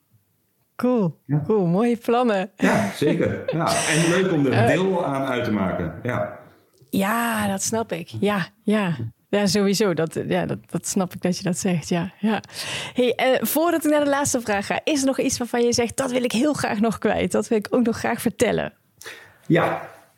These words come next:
Speaker 2: Ehm, want uiteindelijk hebben we het nu heel leuk gehad over het merk en over mij en wat ik daar doe. Ehm, maar wat eigenlijk natuurlijk veel belangrijker is, de mensen die dit gaan kijken nu, die, die zijn denk ik van plan om naar een trouwbeurs te gaan of in ieder geval een trouwpak te gaan kopen.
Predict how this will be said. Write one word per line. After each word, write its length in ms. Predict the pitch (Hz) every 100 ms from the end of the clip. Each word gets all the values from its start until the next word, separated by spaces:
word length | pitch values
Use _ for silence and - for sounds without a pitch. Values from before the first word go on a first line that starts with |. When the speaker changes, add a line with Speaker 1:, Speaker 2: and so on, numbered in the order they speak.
| _ _ -
Speaker 2:
Ehm, 640 | 127 131 135 123 123 123 120 -
want 280 | 123 127 123 -
uiteindelijk 720 | 151 147 147 156 160 127 127
hebben 200 | 127 123
we 60 |
het 100 | 120
nu 140 | 127 117
heel 200 | 135 131
leuk 200 | 127 127
gehad 180 | 117 120
over 140 | 107
het 80 | 104
merk 380 | 98 127 127 -
en 160 | 117
over 280 | 113 107 98
mij 420 | 92 92 117 160 156 - - -
en 100 | 104
wat 140 | 104
ik 100 | 104
daar 200 | 95 92
doe. 380 | 92 120 156 151 - - -
Ehm, 420 | 104 107 107 104 104 - -
maar 160 | 92
wat 120 | 98
eigenlijk 160 | 101 104
natuurlijk 280 | 95 95 95
veel 140 | 110
belangrijker 540 | 95 110 113 90 87 95
is, 120 | 92
de 60 | 95
mensen 300 | 101 101 95
die 100 | 95
dit 160 | 95
gaan 180 | 92 87
kijken 400 | 110 110 107 90
nu, 220 | 82 95 95
die, 300 | 92 - 95
die 160 | 101
zijn 560 | 98 92 92 92 90 -
denk 300 | 80 101 110
ik 220 | 101 95 -
van 180 | 98
plan 180 | 92 104
om 120 | 98
naar 100 | 92
een 60 | 90
trouwbeurs 400 | 101 104 98 90
te 60 | -
gaan 340 | 90 98 107
of 200 | 127 98
in 60 | 101
ieder 160 | 104
geval 120 | 98 95
een 60 |
trouwpak 320 | 98 120 107 92
te 100 | 82
gaan 140 | 80
kopen. 400 | 82 80 78